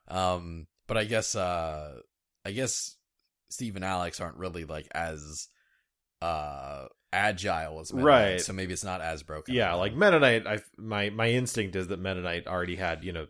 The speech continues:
Speaker 2: substantially better mobility than Steve, and then on top of that, he had the glide.
Speaker 1: Right.
Speaker 2: Uh, whereas Steve, I mean, that's as fast as he's gonna go. It's
Speaker 1: Yeah.
Speaker 2: either, you know, either that or the minecart, and the minecart takes resources, so.
Speaker 1: Yes.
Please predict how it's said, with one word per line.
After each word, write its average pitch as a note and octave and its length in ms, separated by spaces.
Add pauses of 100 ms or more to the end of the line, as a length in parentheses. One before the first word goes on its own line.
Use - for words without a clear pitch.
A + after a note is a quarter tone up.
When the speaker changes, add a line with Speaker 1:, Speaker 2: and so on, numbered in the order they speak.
(120)
Speaker 2:
substantially F#2 600
better F2+ 220
mobility F2 500
than D#2 180
Steve, E2 360
and E2 120
then E2 100
on D2+ 160
top G2 380
of E2 160
that, - 280
he F2 100
had D2+ 240
the E2+ 80
glide. E2 480
Speaker 1:
Right. G2 640
Speaker 2:
Uh, F2 220
whereas F2 360
Steve, G2 580
I F2+ 100
mean, F2+ 240
that's G2+ 280
as F#2 80
fast F#2 400
as D#2+ 100
he's F#2+ 220
gonna D#2+ 220
go. E2 420
It's - 100
Speaker 1:
Yeah. F#2 200
Speaker 2:
either, - 80
you G2 60
know, F2 120
either F2 280
that F#2+ 280
or F2 100
the E2+ 100
minecart, E2 580
and C2+ 100
the E2+ 60
minecart E2 460
takes E2+ 240
resources, D#2 680
so. G#2+ 100
Speaker 1:
Yes. - 560